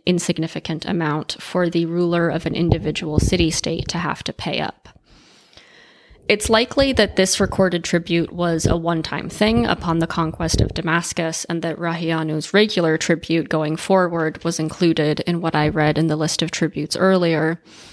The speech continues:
But still, understandably, it seems like Tiglath-Pileser's new vassals were chafing at the burdens imposed on them and seeking to escape from them.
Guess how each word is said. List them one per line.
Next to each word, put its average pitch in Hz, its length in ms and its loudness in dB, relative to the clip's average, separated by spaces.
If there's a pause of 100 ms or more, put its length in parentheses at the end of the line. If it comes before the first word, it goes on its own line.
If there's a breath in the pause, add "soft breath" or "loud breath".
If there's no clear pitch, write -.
(720 loud breath)
But 202 140 2
still, 214 400 2
understandably, 190 840 2
it 170 140 0
seems 196 360 2
like 175 220 2
Tiglath-Pileser's 170 1200 -2
new 175 260 2
vassals 151 720 -2
were 165 100 -4
chafing 180 600 2
at 165 80 -2
the 165 80 -2
burdens 165 500 0
imposed 185 480 2
on 170 200 2
them 160 360 -2
and 185 160 0
seeking 180 380 0
to 165 140 -4
escape - 380 -6
from - 180 -8
them. - 360 -12